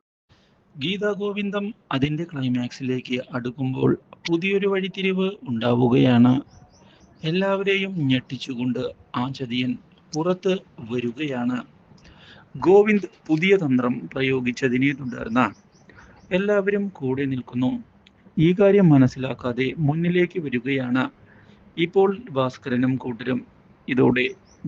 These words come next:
ഗോവിന്ദിന്റെ ചതിയിൽ വീഴുകയും ചെയ്യുന്നു. ഇതേ തുടർന്ന് ഗോവിന്ദ് കാര്യങ്ങൾ തുറന്നു പറയാൻ തയ്യാറായതിനെ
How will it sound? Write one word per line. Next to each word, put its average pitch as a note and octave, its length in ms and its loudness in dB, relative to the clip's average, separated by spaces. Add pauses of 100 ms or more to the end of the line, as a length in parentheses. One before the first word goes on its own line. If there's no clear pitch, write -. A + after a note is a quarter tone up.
ഗോവിന്ദിന്റെ G3 600 2
ചതിയിൽ G3 300 -2 (200)
വീഴുകയും B2 480 0 (120)
ചെയ്യുന്നു. C3 380 2 (960)
ഇതേ C3+ 140 6 (100)
തുടർന്ന് A#2 420 4 (840)
ഗോവിന്ദ് B2+ 420 0 (300)
കാര്യങ്ങൾ G3+ 500 0
തുറന്നു G3 360 -4
പറയാൻ G3 320 -2 (100)
തയ്യാറായതിനെ B2+ 680 2